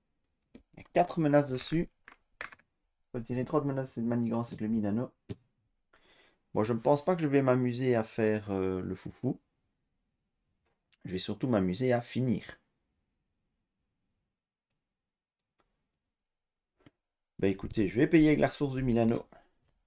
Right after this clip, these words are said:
L'eau, le couteau de Drax. Et ben on va finir ça en vitesse.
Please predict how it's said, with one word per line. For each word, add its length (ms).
L'eau, 320
le 140
couteau 300
de 100
Drax. 560
Et 180
ben 140
on 60
va 120
finir 300
ça 140
en 40
vitesse. 440